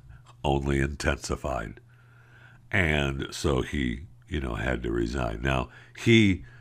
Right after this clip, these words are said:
said that <clears throat> when he was chairman of the Japan Rugby Football Union, the, that women have a strong sense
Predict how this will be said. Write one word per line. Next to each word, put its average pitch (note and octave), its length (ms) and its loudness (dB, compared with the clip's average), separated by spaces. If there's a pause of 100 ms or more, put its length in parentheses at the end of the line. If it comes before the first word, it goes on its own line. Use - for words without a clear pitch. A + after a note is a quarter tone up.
(180)
said E2+ 540 6
that C#2 340 2 (140)
<clears throat> - 60 -6 (1200)
when E2 200 4
he F2 140 2
was D#2 200 2
chairman F#2 460 4
of B1 160 -2
the A1+ 220 -8 (180)
Japan C#2+ 420 -2
Rugby B1+ 320 -2
Football C#2 440 -2
Union, A#1+ 380 -8 (720)
the, D#2 500 2
that F2 260 4
women D#2+ 600 4 (500)
have F2 260 4
a D#2+ 120 2
strong G#2 760 2
sense G#2 600 -2